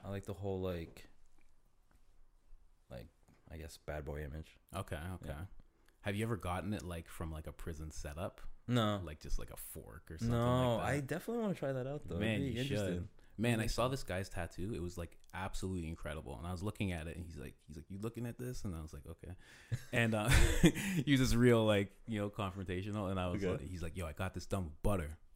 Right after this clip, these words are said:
Speaker 2: He's like, "In
Speaker 1: What?
Speaker 2: prison."
Speaker 1: Oh, okay.
Speaker 2: I was like, "Butter?" He's like,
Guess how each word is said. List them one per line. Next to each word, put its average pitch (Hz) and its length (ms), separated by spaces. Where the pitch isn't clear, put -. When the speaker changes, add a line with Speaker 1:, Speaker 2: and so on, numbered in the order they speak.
Speaker 2:
He's 76 120
like, 80 100
"In 87 80
Speaker 1:
What? 71 200
Speaker 2:
prison." 80 500
Speaker 1:
Oh, 107 220
okay. 80 280
Speaker 2:
I 90 60
was 85 100
like, 78 120
"Butter?" 147 300
He's 85 120
like, 80 100